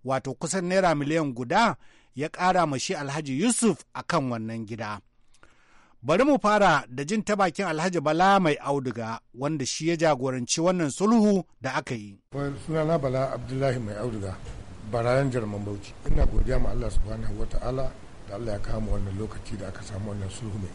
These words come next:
Speaker 2: inganci. Lallai lokacin da na ji a program ɗinka a wani lokaci can ba da ya shige, hankali na ya tashi,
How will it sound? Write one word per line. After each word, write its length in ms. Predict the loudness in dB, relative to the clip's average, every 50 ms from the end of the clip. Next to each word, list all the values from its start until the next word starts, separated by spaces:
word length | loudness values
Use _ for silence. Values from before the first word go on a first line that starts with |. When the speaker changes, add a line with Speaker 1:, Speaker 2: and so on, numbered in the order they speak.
| -10 -8
Speaker 2:
inganci. 380 | -8 -6 -6 -6 -8 -8 -12 -12 -14 -14 -16 -16 -16 -16 -16 -16 -16 -14 -10 -6
Lallai 480 | -4 -4 -2 0 2 2 2 2 0 0
lokacin 480 | 0 -2 -2 -4 -6 -8 -6 -6 -6 -4
da 240 | -6 -6 -6 -6
na 120 | -6 -6 -6
ji 420 | -8 -8 -8 -8 -6 -6 -6 -8 -8 -10 -12 -14 -16 -16 -16 -14 -14 -14 -14 -14 -12 -10
a 60 | -10 -10 -10 -10 -8
program 340 | -6 -4 -4 -4 -6 -8 -6 -6 -4 -2
ɗinka 280 | -2 -2 -2 -2 0 0 0 0 0 -2 -6 -6 -6 -4 -4 -4
a 160 | -4 -4 -4 -8 -8 -8 -6 -6 -4 -4 -4 -4
wani 160 | -4 -4 -4 -2
lokaci 500 | -4 -4 -4 -4 -6 -4 -4 -2 -2 -4 -4
can 220 | -4 -4 -2 -2 0
ba 160 | 2 0 2
da 100 | 2 0
ya 60 | -4
shige, 280 | -4 -6 -6 -4 -4 -4
hankali 360 | -4 -6 -8 -8 -8 -6 -6 -6
na 80 | -4 -2 -4
ya 60 | -4
tashi, 340 | -2 -4 -6 -6 -6 -10 -12